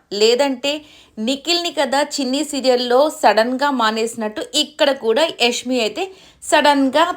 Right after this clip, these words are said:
తన క్యారెక్టర్ని తీసేసినట్లు అయిపోతుంది. So, కాబట్టి తనని ఇంకొన్ని రోజులు ఉంచి ఆ కేసుని ఇన్వెస్టిగేట్ చేస్తుంటే ఇంకా బాగా అనిపించిండేది సీరియల్లో. ఓకే, ఏది ఏమైనప్పటికీ ఈ రోజైతే సీరియల్లో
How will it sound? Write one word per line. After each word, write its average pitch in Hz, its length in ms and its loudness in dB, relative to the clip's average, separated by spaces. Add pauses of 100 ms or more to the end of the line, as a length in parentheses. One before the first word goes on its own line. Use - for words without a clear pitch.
తన 240 100 4
క్యారెక్టర్ని 233 600 2
తీసేసినట్లు 262 840 0
అయిపోతుంది. 214 680 0 (440)
So, 262 180 8
కాబట్టి 226 600 2 (500)
తనని 285 460 0 (120)
ఇంకొన్ని 349 400 0
రోజులు 311 340 0
ఉంచి 240 380 -6 (160)
ఆ 233 100 2
కేసుని 294 540 -4
ఇన్వెస్టిగేట్ 254 680 -2
చేస్తుంటే 220 580 -4
ఇంకా 294 300 -2 (340)
బాగా 226 260 4
అనిపించిండేది 220 760 -2
సీరియల్లో. 240 540 0 (400)
ఓకే, 254 300 0 (200)
ఏది 269 260 0
ఏమైనప్పటికీ 254 880 -2 (160)
ఈ 294 120 2
రోజైతే 285 500 2
సీరియల్లో 220 680 -2